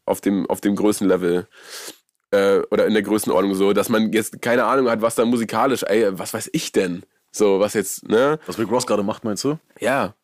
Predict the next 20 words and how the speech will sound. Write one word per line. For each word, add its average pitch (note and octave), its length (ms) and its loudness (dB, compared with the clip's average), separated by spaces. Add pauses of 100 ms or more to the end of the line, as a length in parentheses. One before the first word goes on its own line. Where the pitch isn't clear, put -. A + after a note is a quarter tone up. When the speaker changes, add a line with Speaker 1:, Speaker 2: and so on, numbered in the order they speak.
Speaker 1:
aber A2 200 2
irgendwie C#3+ 360 2
ist D#3 120 2
er E3 60 6
ja D#3+ 120 4
doch F#3+ 220 0
immer B2 240 0
noch A#2 240 0
relevant A#2 400 2
genug B2+ 300 0
und B2 160 0
hüpft C3 320 -4
über B2 160 2
alle B2 140 2
roten A#2+ 260 -2
Teppiche B2+ 360 -2
rüber B2 300 2
oder B2+ 200 2
so. C3+ 200 0
Und D3 180 -2